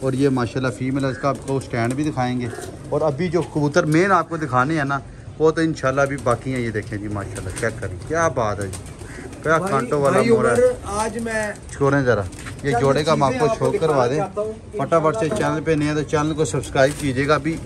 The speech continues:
Speaker 1: ये देखें जी। यार दोस्तों, मेरी कोशिश रहती है मैं अपने व्यूअर्स को अच्छा चीज़ दिखाऊँ। ये देखें ना,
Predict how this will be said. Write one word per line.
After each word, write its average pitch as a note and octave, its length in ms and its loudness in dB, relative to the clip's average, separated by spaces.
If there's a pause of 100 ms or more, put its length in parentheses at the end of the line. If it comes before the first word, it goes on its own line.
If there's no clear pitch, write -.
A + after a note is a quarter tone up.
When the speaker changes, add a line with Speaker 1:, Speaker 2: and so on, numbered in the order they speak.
Speaker 1:
ये C#3+ 160 2
देखें G2+ 260 -4
जी। - 840 -12
यार C3+ 140 -2
दोस्तों, C3 380 -2
मेरी B2+ 280 -2
कोशिश B2+ 360 -6
रहती B2 280 -2
है D3 60 0
मैं C#3 80 -2
अपने C3 200 -2
व्यूअर्स B2+ 200 -4
को C#3 100 -4
अच्छा B2+ 240 -4
चीज़ A2+ 260 -6
दिखाऊँ। G#2 320 -6
ये G#2 80 -6
देखें C3 200 -2
ना, D#3+ 140 -2